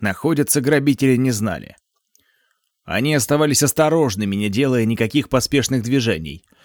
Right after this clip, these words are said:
ведь они только что закончили кровавую битву со стражами семьи Танг, потеряв при этом большинство людей. Они все ранены, и любое неверное движение для них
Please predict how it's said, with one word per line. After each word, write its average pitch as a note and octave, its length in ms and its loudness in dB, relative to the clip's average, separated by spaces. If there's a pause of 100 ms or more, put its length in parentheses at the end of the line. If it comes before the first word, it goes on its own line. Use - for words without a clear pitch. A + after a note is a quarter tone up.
(160)
ведь G#2 200 0
они A#2 340 0
только C#3 380 2
что D3 200 -2
закончили B2+ 760 0 (240)
кровавую C#3+ 600 2
битву C#3+ 360 0
со C3+ 180 0
стражами B2+ 540 0
семьи B2+ 320 0
Танг, - 500 -4 (440)
потеряв G#2 520 0
при G#2 140 -2
этом A2 300 0
большинство A#2+ 540 -2
людей. A2 440 -4 (720)
Они D3+ 260 0
все F3 200 2
ранены, G#2+ 500 -2 (340)
и A#2 120 2
любое C#3 560 4
неверное C#3 520 2
движение B2 560 2
для A2 200 -2
них C3 400 -4